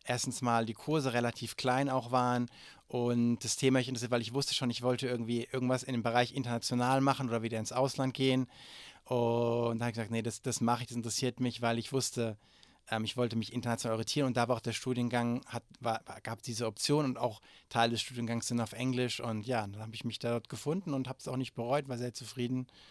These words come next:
und, ähm, hat, war sehr interessant. Wir haben sehr viel, sehr gelernt im Bereich Politik, Lobbyismus,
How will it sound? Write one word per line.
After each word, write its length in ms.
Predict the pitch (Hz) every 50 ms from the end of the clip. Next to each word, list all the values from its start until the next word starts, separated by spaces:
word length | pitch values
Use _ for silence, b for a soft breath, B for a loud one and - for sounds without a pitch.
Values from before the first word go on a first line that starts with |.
| B B B B B B B B
und, 520 | - 123 120 120 117 113 117 110 - -
ähm, 220 | 127 123 113 110 110
hat, 100 | 117 120 - - -
war 180 | - 110 120 117
sehr 140 | 110 123 123
interessant. 460 | 123 120 - - - 123 120 113 98
Wir 60 | 110
haben 120 | 113 110 104
sehr 120 | 117 113
viel, 360 | - - 123 120 117 117 120 -
sehr 240 | - - - 123 113
gelernt 400 | 107 - 117 110 110 113 117 113
im 80 | 110 104
Bereich 280 | 110 107 113 110 -
Politik, 420 | - - 110 110 107 - 143 127 -
Lobbyismus, 720 | 131 127 117 127 127 117 - - 120 120 117 - - -